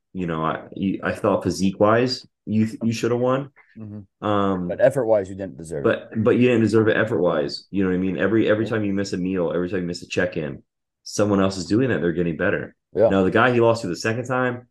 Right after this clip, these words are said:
Speaker 1: there was no beating that guy. He was a fucking freak.
Speaker 2: Yeah.
Speaker 1: You know, like, he was probably going to nationals and turning pro.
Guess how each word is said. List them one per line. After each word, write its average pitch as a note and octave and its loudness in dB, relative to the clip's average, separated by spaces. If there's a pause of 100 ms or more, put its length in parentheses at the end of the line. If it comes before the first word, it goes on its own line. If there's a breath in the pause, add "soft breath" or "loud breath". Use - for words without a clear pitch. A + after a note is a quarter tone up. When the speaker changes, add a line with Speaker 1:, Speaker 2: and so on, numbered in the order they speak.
(120)
Speaker 1:
there G2+ 2
was F#2 0
no F#2 -4
beating E2 -4
that D2+ -8
guy. D2 -4
He F#2 -6
was E2+ -4
a - -18
fucking D#2 -6
freak. D2 -6 (280)
Speaker 2:
Yeah. F2 2 (320)
Speaker 1:
You F#2+ 0
know, D2+ -4 (1200)
like, F2 0
he D3 6
was G2+ 6 (760)
probably G#2 4
going F2+ 2
to D#2+ -2
nationals D#2 -6
and D2 -10
turning D2 -6
pro. - -10